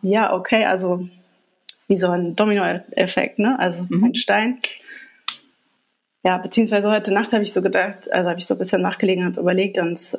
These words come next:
Speaker 1: eigentlich habe ich an diese Rube Goldberg-Maschinen gedacht, wo so ein Ball losrollt und dann werden etliche Sachen ausgelöst.
Speaker 2: Mhm.
Speaker 1: Und ich glaube, eigentlich war's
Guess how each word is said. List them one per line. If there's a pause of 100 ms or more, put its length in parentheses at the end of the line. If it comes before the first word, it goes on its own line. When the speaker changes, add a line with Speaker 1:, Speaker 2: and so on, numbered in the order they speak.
Speaker 1:
eigentlich
habe
ich (200)
an
diese
Rube
Goldberg-Maschinen
gedacht,
wo
so
ein (120)
Ball
losrollt
und
dann
werden
etliche
Sachen
ausgelöst. (100)
Speaker 2:
Mhm. (520)
Speaker 1:
Und
ich
glaube,
eigentlich
war's